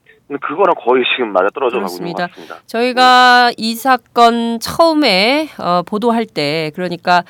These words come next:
Speaker 2: 어, 지난달 이십팔 일 세계일보가 이 사건 보도하고 그 뒤로 저희가 계속 지금 근 한 달째 이 사건 팔로우하고 있는데요. 초기에 저희가 예측했던 대로 검찰 수사가 그대로 가고 있는 상황이어서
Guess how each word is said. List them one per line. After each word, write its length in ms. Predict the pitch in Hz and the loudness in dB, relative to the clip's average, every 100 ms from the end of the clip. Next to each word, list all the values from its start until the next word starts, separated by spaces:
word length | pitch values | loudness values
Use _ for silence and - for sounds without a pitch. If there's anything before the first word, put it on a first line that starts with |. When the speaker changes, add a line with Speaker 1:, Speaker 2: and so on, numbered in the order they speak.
| - - - | -14 -20 -6
Speaker 2:
어, 200 | 175 170 | -2 0
지난달 440 | 170 196 202 202 180 | -2 -2 -2 0 -2
이십팔 440 | 180 196 - 240 | -4 -8 -6 -4
일 200 | 247 247 | -2 -4
세계일보가 880 | 240 269 269 254 226 202 190 202 196 | -4 -4 -2 -2 -2 -6 0 2 2
이 80 | 185 | 0
사건 380 | 190 170 180 170 | -4 -6 -6 -6
보도하고 500 | 175 196 196 185 190 | -6 -4 -4 -4 -6
그 160 | 190 | -6
뒤로 220 | 185 202 | -6 -6
저희가 260 | 196 165 180 | -4 -2 -4
계속 540 | 185 196 190 202 208 | -4 -10 -4 -2 -2
지금 280 | - 175 175 | -6 -8 -6
근 160 | 170 175 | -6 -6
한 180 | 226 240 | -4 -2
달째 260 | 233 214 | -2 -2
이 60 | 175 | -6
사건 280 | 180 175 170 | -6 -8 -6
팔로우하고 520 | 202 202 190 202 202 | -4 -4 -4 -6 -6
있는데요. 580 | 170 160 156 156 240 220 - - - - 196 | -6 -6 -6 -4 -2 -4 -6 -18 -20 -12 -10
초기에 560 | - 392 403 403 381 349 | -8 -4 -4 -4 -4 -2
저희가 340 | 233 214 214 | -2 0 0
예측했던 640 | 156 - - 226 - 214 196 | -2 -4 -10 -10 -4 -4 -4
대로 320 | 156 185 165 - | -4 -4 -4 -8
검찰 380 | - 180 190 196 | -8 -6 -4 -4
수사가 420 | 190 220 214 196 | -6 -6 -4 -2
그대로 400 | 202 - 180 185 | -4 -4 -4 -4
가고 260 | 196 160 170 | -6 -6 -4
있는 500 | 175 165 160 151 147 | -4 -4 -6 -6 -8
상황이어서 720 | - 202 196 170 156 220 190 | -6 -6 -4 -4 -4 -2 -4